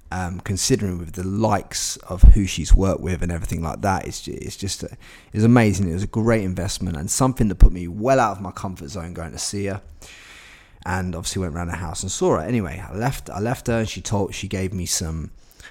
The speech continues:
she gave me some hypnoti-, hypno-, hypnotherapy to do, and she gave me lots of other things to do and some things to work on and this, that, and the other. And, she, and, you know, that was, that was that. Left the house.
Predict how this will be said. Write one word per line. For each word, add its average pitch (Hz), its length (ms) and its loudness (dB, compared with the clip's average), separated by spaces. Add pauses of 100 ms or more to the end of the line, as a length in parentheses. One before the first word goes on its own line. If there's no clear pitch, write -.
she - 140 -6
gave 87 160 0
me 87 140 -2
some 85 200 -6
hypnoti-, 104 880 0
hypno-, 92 500 -8
hypnotherapy 107 760 -2
to 101 120 -6
do, 107 460 0 (280)
and 92 100 -10
she - 100 -4
gave 95 280 -2
me 98 80 -2
lots 131 240 2
of 123 80 2
other 110 120 2
things 104 300 2
to - 60 -4
do 98 320 2
and 92 120 -2
some - 160 -4
things 107 280 0
to 95 100 -6
work 95 400 -4
on 98 140 -4
and 90 240 -6
this, 110 220 0
that, 110 160 2
and 92 100 -2
the 85 60 -2
other. 85 140 -4
And, 85 200 -6
she, - 120 -12
and, 76 220 -8 (760)
you 90 100 -6
know, 73 180 -8 (840)
that 82 200 -8
was, - 260 -12
that 87 140 -6
was - 180 -12
that. - 420 0 (260)
Left - 280 -8
the 92 100 0
house. - 480 6